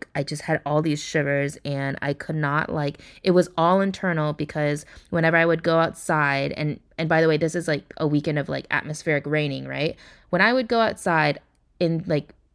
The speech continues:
forty degree weather, I'd feel fine. But as soon as I went into this very warm space, like, surrounded by blankets and mats and, and people, I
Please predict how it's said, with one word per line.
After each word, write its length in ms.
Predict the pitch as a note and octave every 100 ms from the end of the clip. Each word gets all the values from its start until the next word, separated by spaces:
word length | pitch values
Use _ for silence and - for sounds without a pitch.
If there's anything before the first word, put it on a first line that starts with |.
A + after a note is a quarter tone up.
| _ _ _ -
forty 280 | B3 A#3+ B3+
degree 260 | A#3 G#3+
weather, 400 | F#3+ C#3 C#3 C#3 -
I'd 260 | D3 D3+ D#3+
feel 300 | - D3 C#3
fine. 600 | - C#3+ C3 - - F#3 - - - -
But 100 | E3
as 140 | D#3+
soon 160 | G#3+ A3+
as 160 | B3+
I 80 | A#3
went 220 | F3+ F#3 -
into 680 | F3 F#3 - D#3 C#3+ C#3 D3+ - -
this 180 | - D3+
very 320 | E3 E3 F#3+
warm 640 | G3+ E3 F3 E3+ D3+ C#3+ D3+
space, 720 | - - F#3 D#3 C3 D3+ - _ _ - - _ _ _ _ _ _
like, 220 | F3 E3
surrounded 560 | - E3+ F3 F3 G3+ G#3+
by 160 | G3+
blankets 800 | F3+ E3 E3+ E3+ C#3+ C#3+ - - - -
and 480 | D#3 D3+ D3+ D3 D3
mats 560 | - D#3 D#3 - - -
and, 280 | D3 C#3+ C#3+
and 180 | C#3+ C#3
people, 640 | - F3+ D#3+ C#3 C3+ C#3 - - - _ -
I 460 | D3 D3+ D#3 F3+